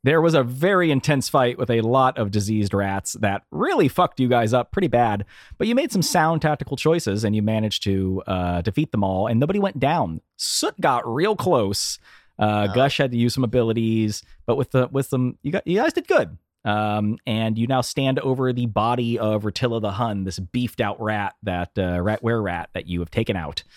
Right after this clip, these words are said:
Speaker 1: Uh, it doesn't have anything on it. It's literally just used its claws and its bite. Uh, obviously, the rats don't have any loot.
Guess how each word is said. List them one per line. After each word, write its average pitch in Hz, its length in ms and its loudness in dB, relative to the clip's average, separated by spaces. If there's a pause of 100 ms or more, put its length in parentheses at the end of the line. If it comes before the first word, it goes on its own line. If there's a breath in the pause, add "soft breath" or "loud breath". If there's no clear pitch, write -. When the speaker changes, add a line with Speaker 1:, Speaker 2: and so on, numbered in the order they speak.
(440 loud breath)
Speaker 1:
Uh, 92 140 0
it 95 40 -2
doesn't 156 180 2
have 160 140 2
anything 156 260 2
on 143 160 4
it. 143 180 -2
It's - 180 -8
literally 123 640 2
just 104 220 -2
used 110 220 0
its 98 100 -12
claws 104 380 0
and 101 80 0
its 95 80 -6
bite. 92 360 -4 (220)
Uh, 87 240 0
obviously, 90 300 -4
the 87 80 -4
rats 82 260 -4
don't 78 140 -4
have 80 100 -4
any 82 120 -4
loot. 80 260 -4